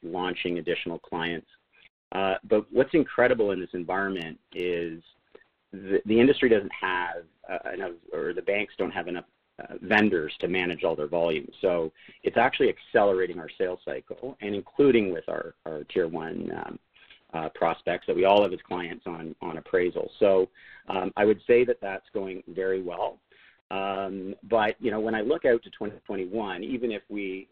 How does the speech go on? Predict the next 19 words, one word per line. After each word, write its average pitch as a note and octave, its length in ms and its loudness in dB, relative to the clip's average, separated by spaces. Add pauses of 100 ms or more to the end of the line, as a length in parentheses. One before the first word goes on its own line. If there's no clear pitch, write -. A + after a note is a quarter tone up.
uh, F2+ 340 -8
you G2 80 -8
know, F#2+ 80 -6
were F#2+ 120 0
to F#2+ 40 0
launch G2 340 -4
one F2+ 180 -4
today, G2 440 2 (380)
uh, G2 160 -2 (380)
they A#2 100 4
typically C#3+ 480 2
ramp G#2 320 -2
up F#2 220 -2
with, F2+ 320 -2 (320)
uh, F#2 240 -6
you - 100 -8
know, F#2 160 -8
smaller G#2+ 300 4
market F2+ 320 -2